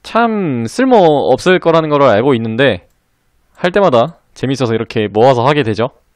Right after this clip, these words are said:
그리고 요거 한 번 남은 거는 오월 십구 일 날 제가 할 수 있잖아요. 요 나머지 세 번 뽑기는 오월 십구 일 날 제가 이거 뽑기 하고서 댓글에 남겨놓을게요.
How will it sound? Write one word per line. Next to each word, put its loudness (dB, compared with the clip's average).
그리고 -2
요거 0
한 -2
번 4
남은 2
거는 -2
오월 2
십구 -2
일 2
날 2
제가 -4
할 -2
수 -6
있잖아요. 0
요 2
나머지 2
세 0
번 2
뽑기는 0
오월 6
십구 -2
일 2
날 0
제가 -2
이거 0
뽑기 0
하고서 2
댓글에 2
남겨놓을게요. 0